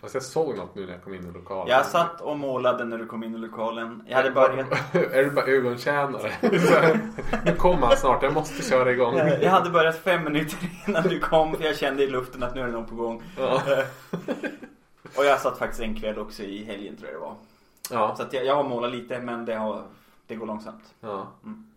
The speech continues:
Speaker 1: Men det är ändå så här, eh, jag tycker bara så att man tvingar sig själv att måla någonting varje vecka. Det tror jag är
Speaker 2: Det,
Speaker 1: bra.
Speaker 2: det är, alltså, om man ska vara helt ärlig, i höstas så hade jag ju ett uppehåll.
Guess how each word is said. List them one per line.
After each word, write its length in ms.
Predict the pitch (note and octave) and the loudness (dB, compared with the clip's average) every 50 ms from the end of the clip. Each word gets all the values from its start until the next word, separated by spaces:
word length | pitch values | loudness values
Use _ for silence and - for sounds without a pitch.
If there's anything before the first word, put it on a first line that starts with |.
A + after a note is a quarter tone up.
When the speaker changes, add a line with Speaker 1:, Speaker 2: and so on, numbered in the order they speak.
| _ _ - | _ _ -10
Speaker 1:
Men 140 | A#2 A#2 B2+ | -6 -4 -2
det 60 | C3+ | -2
är 20 | B2+ | -2
ändå 120 | C3+ D3 | -2 -6
så 140 | C#3 C#3+ C3+ | -8 -8 -6
här, 280 | A2 G2+ F#2 E2+ - - | -6 -4 -6 -6 -8 -10
eh, 540 | - - G#2 F#2 E2+ - G2 - - - F2 | -12 -12 -12 -14 -14 -14 -14 -14 -14 -14 -14
jag 140 | A2 - | -14 -14
tycker 220 | - B2+ - - A#2 | -14 -16 -14 -14 -10
bara 220 | G#2+ A2+ A2 G#2+ | -8 -6 -6 -6
så 120 | - - G#2 | -6 -8 -8
att 120 | G2+ - | -8 -8
man 120 | A2 G#2 | -10 -10
tvingar 300 | - - B2+ B2 C3 B2+ - | -8 -8 -8 -6 -6 -8 -10
sig 140 | - F#2 - | -12 -12 -10
själv 180 | G#2+ F#2+ E2+ - | -10 -10 -10 -10
att 180 | - - - - | -14 -16 -14 -12
måla 320 | G#2+ G#2+ G#2+ G2+ G2+ G2+ | -8 -6 -6 -4 -4 -6
någonting 380 | G2+ G2+ G2 F#2+ F#2+ F#2+ F#2+ F#2+ | -6 -6 -8 -8 -8 -10 -10 -10
varje 180 | F#2 F2+ F2+ E2+ | -8 -8 -8 -8
vecka. 320 | E2+ F2 - - - F#2+ | -10 -10 -12 -12 -14 -14
Det 100 | F#2+ F#2+ - | -14 -14 -14
tror 180 | - - F#2+ | -10 -8 -8
jag 100 | F2+ F2 | -8 -8
är 80 | - - - | -6 -4 -4
Speaker 2:
Det, 60 | F3+ | -4
Speaker 1:
bra. 100 | - - | -2 -2
Speaker 2:
det 140 | F3 E3+ F3 | 2 4 6
är, 160 | F3+ F3 - | 8 8 8
alltså, 200 | E3+ F3 E3+ F#3+ | 6 6 4 2
om 60 | F#3+ | 2
man 120 | F#3+ F#3+ F#3 | 2 2 0
ska 80 | - | -2
vara 100 | F3+ F#3 | -4 -4
helt 260 | F#3+ F#3+ E3 - - | -2 -2 -2 -2 -2
ärlig, 340 | D3 D3 D3 D3+ C#3+ C3+ B2+ | 0 0 0 0 -2 -2 -4
i 100 | A#2 C#3+ | -4 -6
höstas 680 | D#3+ E3+ E3 E3+ - - G3+ F#3+ - - - - - - - - - - - | -4 -4 -6 -6 -8 -8 -8 -8 -10 -12 -16 -16 -18 -20 -20 -20 -20 -20 -16
så 140 | - - C#3 C3 | -6 -2 0 2
hade 200 | C3 A#2+ B2 B2 | 2 2 0 -2
jag 100 | A#2+ A#2+ | -2 -2
ju 140 | A#2+ A#2+ A#2 A#2 | -2 -2 -4 -4
ett 60 | B2 | -8
uppehåll. 580 | A2+ A#2 - A#2 A#2 A#2+ A#2 A2 A2 A2 A2 | -10 -10 -10 -8 -6 -4 -4 -4 -6 -8 -10